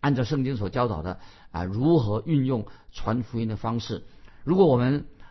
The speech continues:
采用一些属世的手段来传福音的话，我想神一定不会祝福这种工作。你做传福音工作，神不会祝福的，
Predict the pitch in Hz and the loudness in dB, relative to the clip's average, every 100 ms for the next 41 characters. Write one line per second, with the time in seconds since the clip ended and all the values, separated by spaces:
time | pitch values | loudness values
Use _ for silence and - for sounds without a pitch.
0 | - - 131 147 147 135 147 - - 127 | -12 -4 0 2 0 0 -2 -4 -8 -6
1 | 107 - 156 131 - 101 104 160 - - | -6 -4 -4 -4 -4 -4 0 -2 -2 -16
2 | - _ 110 131 - 120 120 107 110 110 | -20 _ -4 -2 0 0 2 2 2 0
3 | 107 104 - - - - 120 101 92 - | 0 -2 -4 -14 -16 -6 -4 -2 -4 -10
4 | - - - 131 135 123 117 123 117 107 | -16 -2 0 2 0 -2 -2 0 0 0
5 | 190 131 98 92 92 - 180 127 147 151 | 0 0 -2 -8 -8 -2 2 2 2 -2
6 | 135 117 - - - - - 131 127 175 | 0 -2 -2 -16 -20 -20 -2 0 2 4
7 | 156 165 147 147 139 139 120 113 127 135 | 8 8 8 2 0 -2 -2 -2 -2 0
8 | 117 127 101 101 95 | -2 -4 -8 -8 -10